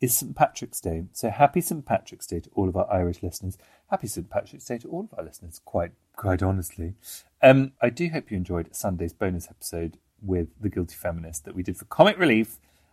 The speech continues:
I loved that episode. I just adore Deborah. And I loved hearing from all of you and all your voice notes. It was so brilliant. So,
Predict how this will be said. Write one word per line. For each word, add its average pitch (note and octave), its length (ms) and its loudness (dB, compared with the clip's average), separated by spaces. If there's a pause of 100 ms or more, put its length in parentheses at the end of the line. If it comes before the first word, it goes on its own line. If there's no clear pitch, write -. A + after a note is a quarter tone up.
(160)
I C3 260 12
loved C3 400 8
that F#2 140 4
episode. F2+ 600 -4
I G#2 240 -4
just - 240 -10
adore E2+ 220 -8
Deborah. E2+ 380 -10 (600)
And F#2+ 640 2
I G2+ 40 -6
loved G2+ 440 2
hearing G2 240 -4
from F#2+ 220 -8
all F#2+ 100 -2
of F#2 80 -6
you G2+ 240 0
and F2 80 -4
all F#2 140 -2
your F2+ 160 -2
voice F#2+ 340 -2
notes. F2 320 -12
It G#2 40 -18
was G2 100 -12
so B2+ 420 8
brilliant. G2+ 560 4
So, G2 320 2